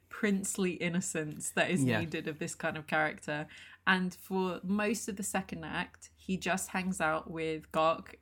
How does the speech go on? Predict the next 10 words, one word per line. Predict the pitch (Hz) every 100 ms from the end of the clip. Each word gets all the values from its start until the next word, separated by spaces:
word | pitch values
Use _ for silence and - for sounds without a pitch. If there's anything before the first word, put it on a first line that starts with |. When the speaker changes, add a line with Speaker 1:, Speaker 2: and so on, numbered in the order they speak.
| -
Speaker 1:
and | 170 165 160 165 180 - - _ _ _
Speaker 2:
Muddles. | 123 127 95 101
Speaker 1:
Muddles. | 196 196 156 151 165 175 - - - - _
And | 202 190 185 180 - _ _ _ _ _ _ -
they | 247 247
just | 262 -
have | 262 262
a | 262
good | 262 269 262
laugh, | 262 302 220 190 -